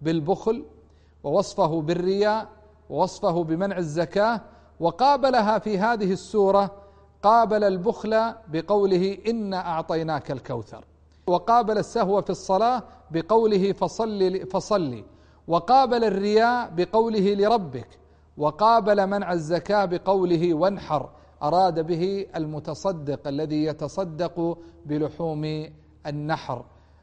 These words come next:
آه، ونحو ذلك. إذن هذا فضل من الله عز وجل يمن به على نبيه صلى الله عليه وسلم ليقابل تلك السورة التي، التي قبلها.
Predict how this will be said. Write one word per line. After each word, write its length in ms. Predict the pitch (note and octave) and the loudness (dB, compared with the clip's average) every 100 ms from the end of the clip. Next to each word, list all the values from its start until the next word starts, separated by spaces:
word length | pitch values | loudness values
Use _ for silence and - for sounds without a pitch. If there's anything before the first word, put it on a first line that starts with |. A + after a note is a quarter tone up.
| - | -12
آه، 240 | C3 C3 D3 | -10 -8 -4
ونحو 380 | E3 F3+ - C3+ | -2 -2 -6 -8
ذلك. 320 | B2 A#2 G#2+ - - - | -6 -8 -12 -20 -14 -4
إذن 240 | E3+ G#3 | 0 0
هذا 380 | F#3+ B3 B3+ A#3+ | 2 2 4 0
فضل 300 | - B3+ A3 | 2 0 0
من 260 | A3 G3+ G3+ | -2 -2 -2
الله 180 | G#3+ | 2
عز 260 | G#3 F#3 D3+ | 2 2 0
وجل 420 | D3 C3 C3+ F3 - - _ - | -2 -2 -6 -6 -12 -20 _ -6
يمن 400 | E3 G3+ A3 F#3+ | -4 -2 -2 -2
به 320 | F#3+ F#3 F3+ | 0 0 0
على 400 | E3+ F3 F3+ F#3 | 2 2 0 -2
نبيه 480 | E3+ D#3 G#3 G#3+ F3 | -6 -4 -2 -2 -2
صلى 280 | E3 F3+ D#3+ | -2 -4 -4
الله 300 | E3+ E3+ D#3 | -2 0 0
عليه 240 | D#3+ E3 | -2 -2
وسلم 500 | D#3+ D3+ F#3+ G#3+ A#3 A#3 - - | -4 -4 -4 -2 -4 -6 -20 -6
ليقابل 960 | D#3+ E3 D3+ G3+ A3 G3 G3 G3 G3+ F#3 - - | 0 0 2 4 4 4 2 2 0 -4 -16 -4
تلك 280 | F#3 D#3+ | -4 -2
السورة 640 | D#3 - F3+ E3+ D#3+ D#3+ D3+ - - | -6 -6 -4 0 2 0 -2 -16 -8
التي، 640 | E3+ D3+ D3+ D3+ D3 D3 D3+ F3 | -2 0 0 -2 -4 -4 -4 -2
التي 320 | D#3+ C3 C3+ | -2 -2 -6
قبلها. 440 | - A2+ G#2+ G2 | -8 -10 -12 -16